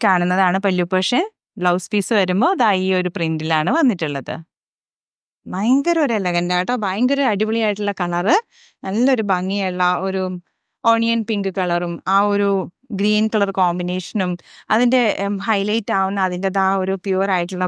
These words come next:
ബോർഡറും ഒക്കെ വരുമ്പോ ഉള്ള ഒരു കളർ കോമ്പിനേഷൻ ഭയങ്കര അടിപൊളിയാണ്. ഭയങ്കര ഒരു എലഗന്റ് ആയിട്ടുള്ള സാരി. രണ്ടായിരത്തി മുന്നൂറ്റി തൊണ്ണൂറ്റൊമ്പത് രൂപയാണ്. All India ഫ്രീ ഷിപ്പിങ്ങിലാണ് നമ്മൾ അവൈലബിൾ ആക്കുന്നത്. നെക്സ്റ്റ് ഒരു കളർ കോമ്പിനേഷൻ വരുന്നത് ദാ ഈ ഒരു കളറാണ്. ബ്ലൂ കളറിൽ വരുന്നു. പല്ലു പോർഷൻ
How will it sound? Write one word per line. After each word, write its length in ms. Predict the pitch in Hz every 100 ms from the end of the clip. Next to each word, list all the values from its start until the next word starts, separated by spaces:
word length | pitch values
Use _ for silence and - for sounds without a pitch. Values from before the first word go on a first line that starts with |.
| 180
ബോർഡറും 420 | 175 180 196 180 170 - - 262
ഒക്കെ 120 | 294 247
വരുമ്പോ 260 | 202 208 190
ഉള്ള 100 | 185 185
ഒരു 80 | 196
കളർ 180 | 170 180
കോമ്പിനേഷൻ 420 | 185 185 196 202 226 190
ഭയങ്കര 400 | 107 220 254 247
അടിപൊളിയാണ്. 520 | 190 208 196 185 180 285 226 208
ഭയങ്കര 300 | 170 196 196
ഒരു 80 | 185
എലഗന്റ് 300 | 170 175 185 175
ആയിട്ടുള്ള 240 | 165 175 -
സാരി. 240 | 175 190 415 _ - 240
രണ്ടായിരത്തി 340 | 240 220 202 190
മുന്നൂറ്റി 220 | 185 180
തൊണ്ണൂറ്റൊമ്പത് 460 | 185 180 185 190 190
രൂപയാണ്. 280 | 180 180 233 294
All 100 | 190 180
India 160 | 185 185
ഫ്രീ 100 | 208 214
ഷിപ്പിങ്ങിലാണ് 500 | 233 208 220 220 262 262
നമ്മൾ 160 | 185 175
അവൈലബിൾ 400 | 165 160 151 151
ആക്കുന്നത്. 420 | 147 151 147 135 - _ _ _ _ -
നെക്സ്റ്റ് 240 | 277 269 320
ഒരു 60 | 330
കളർ 140 | 262 220 220
കോമ്പിനേഷൻ 500 | 208 208 220 240 214
വരുന്നത് 380 | 190 185 185 214 311 226
ദാ 80 | 185 170
ഈ 40 | 175
ഒരു 120 | 165 165
കളറാണ്. 440 | 170 165 170 190 415 _ _ _ -
ബ്ലൂ 120 | 208 214 202
കളറിൽ 320 | 175 160 156 160
വരുന്നു. 300 | 156 165 233 453 _ 226
പല്ലു 220 | 220 220 220
പോർഷൻ 280 | 220 277